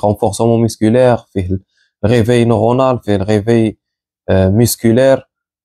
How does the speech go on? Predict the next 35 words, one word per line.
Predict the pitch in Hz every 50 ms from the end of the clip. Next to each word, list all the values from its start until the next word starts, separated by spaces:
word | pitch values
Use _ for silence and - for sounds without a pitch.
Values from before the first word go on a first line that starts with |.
| _ _ _ _ _ -
فيه | 113 110
الكيناج، | 98 98 95 98 95 117 123 127 123 127 131 135 131 127 107 98 - - _ _ _
تيدير | - 131 127
فيه | 123 123 131 113
بزاف | 92 90 87 101 123 123 117 104
ديال | 110 113 107
الحوايج. | 98 92 98 98 95 87 80 - - _ _ _ _ _ _ _ _ _ _ _ _ _ _ _ -
غير | 107 131 160 165 151 120 113
الا | - - 110 123
درتي | 123 135 120 - 139
معاه | 127 123 123 120 131
ليشوفمون | 139 147 135 147 131 120 143 147 151 147 143
راه، | 143 135 - - _ _ _ _ _ -
راه | 120 120
كتسالي | - 127 - - - 135 131 123
م-، | 120 - - - _ _ _ _ _ _ _ _ - 101 98 - _ _
مسالي، | 117 113 - 151 151 135 117 101 92
كتسالي | 92 95 - - - 104 104
مطحطح | 101 98 - 120 - - - 120 117
وتمشي | 113 - - 117
فحالك. | - - 110 95 90 - _ _ _ _ _ _ _ _ _ _ _ _ _
وبطبيعه | 113 110 - 143 139 139
الحال | 117 113 - 139 135
هو | 135 127 127 123 120 117 - - _ -
الي | 117 135
كونسيون | 131 - 143 139 - - 131 123 117
ديال | 113 110
هاد | 110 104
القضيه | - - 110 101 104 101 98 98 98
هادي، | 104 123 143 131
حتى | - - _ _ - 131
الناس | 120 123 127 120 - -
اللي | 113 110
كيترينيو | - - 113 95 - - _ _ _ _ _ _ _ - 123 123 117 117 117 113
معاه | 110 120 151 175 113 92 -